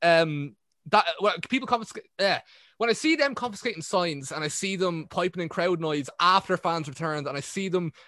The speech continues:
ejecting fans from N X T for writing up spoilers. They started ejecting people who work for, like, Meltzer and other, like, journalisty type websites for fucking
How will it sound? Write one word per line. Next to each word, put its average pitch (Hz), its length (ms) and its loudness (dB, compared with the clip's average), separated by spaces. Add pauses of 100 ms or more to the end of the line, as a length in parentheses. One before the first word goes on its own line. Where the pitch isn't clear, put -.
ejecting 208 540 2
fans 214 340 4
from 175 160 -4
N 196 100 0
X 185 220 -2
T 202 220 -2
for 175 120 0
writing 185 300 2
up 180 100 -2
spoilers. 202 680 4 (200)
They 202 100 6
started 247 320 6
ejecting 214 560 2
people 208 360 0
who 190 120 4
work 185 260 0
for, 202 100 -4
like, 165 260 0 (200)
Meltzer 185 500 2
and 165 120 2
other, 185 180 0
like, 156 320 0 (880)
journalisty 202 720 0
type 180 200 -2
websites 156 680 0 (280)
for 180 120 6
fucking 190 460 0